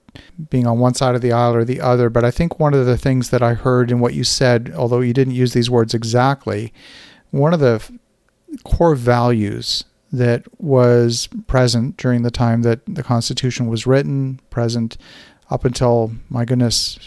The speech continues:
certainly through much of this past century, but seems to be missing today, is this notion of personal responsibility. You know, we talk about rights, we, it's rights and responsibilities. They go hand in hand, they come together.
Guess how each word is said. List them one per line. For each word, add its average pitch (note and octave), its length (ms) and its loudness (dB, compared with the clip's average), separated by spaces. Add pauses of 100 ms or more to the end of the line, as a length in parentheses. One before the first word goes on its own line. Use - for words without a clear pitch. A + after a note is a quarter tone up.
(140)
certainly B2+ 400 0
through B2 180 -2
much B2 260 0
of C3 80 2
this B2 300 0 (220)
past D3 280 0
century, A#2+ 480 -2 (240)
but A#2+ 180 -2
seems C3+ 260 0
to B2 80 -2
be B2 100 2
missing B2+ 320 2
today, B2 540 2 (480)
is D3+ 180 2
this D3+ 220 0
notion D3+ 360 0
of A#2+ 80 0
personal A#2+ 360 -2
responsibility. A2+ 920 -2 (380)
You F3 100 0
know, C#3 100 4
we C#3 140 2
talk D#3+ 280 0
about C3 360 0
rights, C3+ 380 0
we, B2+ 100 -2 (600)
it's - 280 -4
rights D3 280 0
and C#3+ 280 0
responsibilities. A#2 840 0
They C3+ 100 2
go C3+ 160 2
hand C3 240 2
in B2 100 2
hand, A#2 280 2
they A2 80 2
come B2+ 260 -2
together. B2 720 0